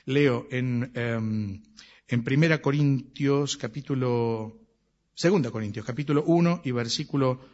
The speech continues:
veinte. Leo si lo tengo, si no, no leo. Sí. "Porque todas las promesas de Dios son en Él sí y en Él amén por medio de nosotros para la gloria de Dios". Así que las promesas del Señor son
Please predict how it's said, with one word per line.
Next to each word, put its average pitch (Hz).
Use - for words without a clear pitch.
veinte. 101
Leo 147
si 120
lo 110
tengo, 95
si 107
no, 135
no 117
leo. 98
Sí. -
"Porque 143
todas 262
las 185
promesas 165
de 143
Dios 135
son 151
en 151
Él 269
sí -
y 143
en 143
Él 254
amén 170
por 139
medio 180
de 143
nosotros 196
para 127
la 127
gloria 139
de 127
Dios". 123
Así 160
que 160
las 139
promesas 156
del 139
Señor 151
son 151